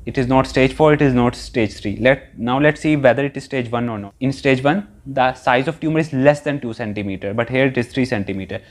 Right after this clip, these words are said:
So obviously it is stage two. Now let us justify it. The size of tumor was three centimeter, lymph nodes involved are three. So you can see if the size of tumor is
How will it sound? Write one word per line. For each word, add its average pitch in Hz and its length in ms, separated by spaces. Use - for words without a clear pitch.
So 143 160
obviously 151 360
it 127 100
is 120 80
stage 104 360
two. 92 180
Now 127 160
let 135 200
us 123 100
justify 123 440
it. 165 240
The 127 100
size 127 240
of 131 80
tumor 127 200
was 127 200
three 147 100
centimeter, 160 500
lymph 131 280
nodes 131 280
involved 113 380
are 107 80
three. 95 320
So 127 100
you 123 80
can 127 140
see 156 280
if 131 120
the 135 100
size 131 420
of - 180
tumor 123 400
is 147 380